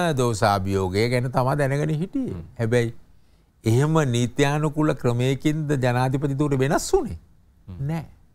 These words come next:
Speaker 1: ඒකයි කියන්නේ පාලකයා කොයිතරම් ප්‍රබල වුණත් ශක්තිමත් වුණත් ඔය සියලු දෙනාටම ජනතා බලය ඉස්සරහා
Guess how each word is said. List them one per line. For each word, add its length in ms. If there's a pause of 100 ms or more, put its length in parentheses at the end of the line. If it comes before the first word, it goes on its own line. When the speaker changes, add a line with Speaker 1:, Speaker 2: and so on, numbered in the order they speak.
(720)
Speaker 1:
ඒකයි 260
කියන්නේ 520 (420)
පාලකයා 600
කොයිතරම් 640
ප්‍රබල 380
වුණත් 360
ශක්තිමත් 680
වුණත් 300 (760)
ඔය 140
සියලු 440
දෙනාටම 540 (1300)
ජනතා 480
බලය 320
ඉස්සරහා 580